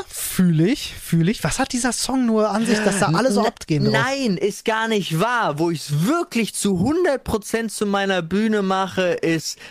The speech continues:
Speaker 2: Spider-Murphy Gang, Skan-,
Speaker 1: Oh.
Speaker 2: Skandal im Schwerbezirk.
Speaker 1: Oh, hast du, leider ist ja einer von der Spider-Murphy Gang vor ein paar Wochen
Speaker 2: Mhm.
Speaker 1: erst gestorben, ne? Hab ich gelesen.
Speaker 2: Ja.
Speaker 1: Super schade.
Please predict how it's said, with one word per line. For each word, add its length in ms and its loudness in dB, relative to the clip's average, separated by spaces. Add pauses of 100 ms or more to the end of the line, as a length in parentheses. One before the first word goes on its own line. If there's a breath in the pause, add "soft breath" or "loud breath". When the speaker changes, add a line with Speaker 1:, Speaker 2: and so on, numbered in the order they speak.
Speaker 2:
Spider-Murphy 920 0
Gang, 480 -2 (220)
Skan-, 340 2
Speaker 1:
Oh. 60 -14
Speaker 2:
Skandal 440 0
im 100 0
Schwerbezirk. 760 -2
Speaker 1:
Oh, 460 4
hast 180 -2
du, 180 -2
leider 380 2
ist 140 -2
ja 100 2
einer 240 2
von 140 -4
der 80 0
Spider-Murphy 540 0
Gang 200 0
vor 140 0
ein 40 -2
paar 200 -4
Wochen 200 0
Speaker 2:
Mhm. 60 -2
Speaker 1:
erst 200 0
gestorben, 360 -2
ne? 220 0
Hab 80 0
ich 100 -4
gelesen. 240 0
Speaker 2:
Ja. 240 0 (320)
Speaker 1:
Super 280 -6
schade. 420 -4